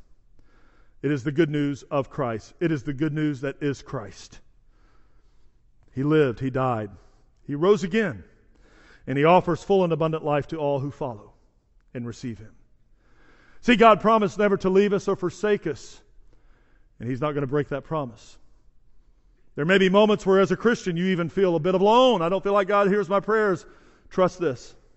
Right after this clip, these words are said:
He has never left you, and he has not left you. He will not leave you. His Spirit has sealed you.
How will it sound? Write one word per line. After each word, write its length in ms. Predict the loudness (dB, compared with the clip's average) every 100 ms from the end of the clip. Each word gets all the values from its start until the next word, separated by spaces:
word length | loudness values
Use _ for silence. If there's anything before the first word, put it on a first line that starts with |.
| _ _ _ _ _
He 100 | -4
has 160 | -2 -2
never 180 | -2 0
left 280 | -2 -4
you, 100 | -8
and 100 | -8
he 120 | -6 -6
has 160 | -6
not 160 | -8 -10
left 180 | -12 -12
you. 160 | -12 -14 -8
He 140 | -4
will 160 | -2 -2
not 180 | -4 -8
leave 180 | -16
you. 60 | -20 -20 -20 _ _ _ _ -20 -20 _ _ _ _ -12
His 160 | -10
Spirit 360 | -8 -2 0 0
has 140 | -4
sealed 520 | -8 -10 -6 -2 -2 -6
you. 160 | -14